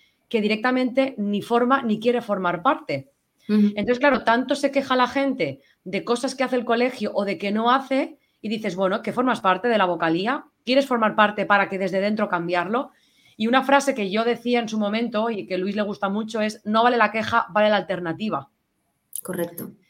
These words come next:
Speaker 1: Eh, está muy bien que te quejes, pero dame una alternativa. Dime qué es lo que puedo hacer para cambiar esto.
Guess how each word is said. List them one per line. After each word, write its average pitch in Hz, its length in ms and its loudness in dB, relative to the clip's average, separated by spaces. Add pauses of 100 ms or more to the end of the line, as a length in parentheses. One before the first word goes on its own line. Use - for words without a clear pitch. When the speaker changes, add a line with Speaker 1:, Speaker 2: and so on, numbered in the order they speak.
Speaker 1:
Eh, 214 140 -4
está 196 180 -2
muy 214 120 0
bien 233 140 2
que 226 80 0
te 220 100 0
quejes, 277 460 2
pero 220 140 0
dame 220 120 4
una 262 100 4
alternativa. 175 580 -2
Dime 214 240 -2
qué 269 80 2
es 214 40 -2
lo 254 80 0
que 233 120 -2
puedo 220 200 0
hacer 233 260 -2
para 196 220 2
cambiar 185 320 -2
esto. 160 420 -6